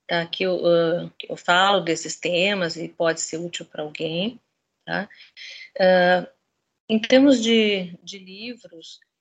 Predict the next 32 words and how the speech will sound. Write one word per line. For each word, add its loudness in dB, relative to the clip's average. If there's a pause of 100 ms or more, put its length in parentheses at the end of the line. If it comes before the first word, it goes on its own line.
(160)
eu -18
acho, 4
assim, -8
que -20
tem 4
muita 2
coisa -2
por -14
aí, -14
eu -12
acho -10
que -20
tem, -14
ah, -12
vai 2 (300)
do -18
gosto -14
de -20
cada -16
um. -20 (640)
É, 4
esses -4
livros 0
que -6
nos -4
ajudam 0
a -4
focar, 2
a -6 (120)
ter -2
mais, 0 (440)
ah, -2